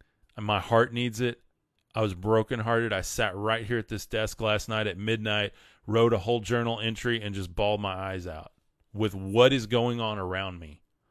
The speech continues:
And I have lost friends this year who I thought would stand with me forever. Gone. Haven't heard from them. In fact, had them speak out against me and still haven't heard from them. So I've given up a lot to do what we're doing here.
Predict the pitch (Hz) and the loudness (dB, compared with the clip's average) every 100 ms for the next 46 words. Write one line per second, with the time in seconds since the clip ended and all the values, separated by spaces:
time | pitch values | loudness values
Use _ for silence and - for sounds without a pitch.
0 | _ _ _ - - - 120 127 180 175 | _ _ _ -20 -20 -6 0 4 6 4
1 | 147 127 - - 139 139 156 127 117 - | 4 2 2 -2 2 2 2 -2 -4 -4
2 | 117 104 120 117 123 - 117 107 - - | -6 -4 0 0 0 0 -2 -2 -8 -10
3 | - 117 120 127 127 127 120 120 - _ | -6 -4 -4 -4 -6 -6 -8 -8 -14 _
4 | _ _ 131 117 117 - _ _ - 113 | _ _ 2 2 0 -6 _ _ -2 0
5 | 95 85 - _ - 95 113 104 92 85 | 0 -6 -8 _ -16 0 2 2 -2 -8
6 | - - 139 143 127 127 123 - 123 123 | -8 0 0 0 -2 -4 -2 -4 -2 -2
7 | 120 - - - - 151 131 - 135 120 | -6 -12 -20 -10 2 4 4 0 -2 -2
8 | 117 - - 123 123 117 110 92 92 120 | -6 -8 -8 -6 0 0 0 -4 -4 -4
9 | 139 - 147 147 151 - - _ - 107 | -4 -8 -8 -8 -8 -14 -20 _ -12 -10
10 | - - 123 113 107 107 98 95 - 87 | -10 -4 -2 0 -2 -4 -8 -8 -10 -14
11 | 82 82 - - _ _ _ _ _ _ | -16 -18 -20 -20 _ _ _ _ _ _
12 | _ _ _ _ _ - - 110 113 120 | _ _ _ _ _ -8 0 4 4 4
13 | 143 143 135 123 117 117 113 - - - | 2 2 2 2 2 2 2 0 -10 -10
14 | 117 95 117 113 113 113 104 107 107 95 | -8 -4 -2 -4 -4 -6 -6 -8 -8 -10
15 | 98 87 | -12 -14